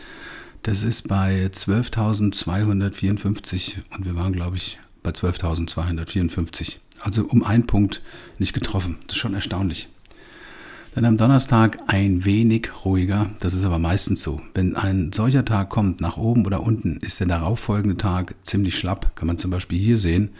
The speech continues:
Ordentliche Bewegung, danach war es nicht so viel. Das passiert ganz häufig. Da muss der Markt erstmal ein bisschen atmen. Ähm, die Bänder gehen etwas auf. Das ist für mich noch nicht gravierend. Das müssen sie auch, weil es ist ja Volatilität entstanden. Wenn ich's recht in Erinnerung habe, ist der V dax bei siebenundzwanzig.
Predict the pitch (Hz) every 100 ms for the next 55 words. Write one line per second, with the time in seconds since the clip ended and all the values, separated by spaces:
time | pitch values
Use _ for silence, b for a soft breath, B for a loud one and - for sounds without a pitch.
0 | B B B B B B - 110 113 104
1 | 92 101 101 98 87 - - 80 90 -
2 | 90 92 92 95 - 95 - 82 78 78
3 | 127 - 104 104 - 87 - 82 90 -
4 | 90 117 - - 85 87 107 101 - 90
5 | 90 82 82 92 - 82 - - B B
6 | B B B B B B B B B -
7 | 131 127 131 - - 120 113 156 143 123
8 | 120 - - 131 - - 107 98 - 117
9 | 147 143 123 147 139 131 110 - 107 107
10 | 123 139 131 107 113 123 127 120 101 110
11 | - 95 104 107 101 95 98 101 98 95
12 | 107 92 92 92 101 123 120 107 95 98
13 | 104 101 113 - 101 104 98 - - 95
14 | - 90 92 90 - 90 82 - - 95
15 | 92 - 82 - - 87 90 -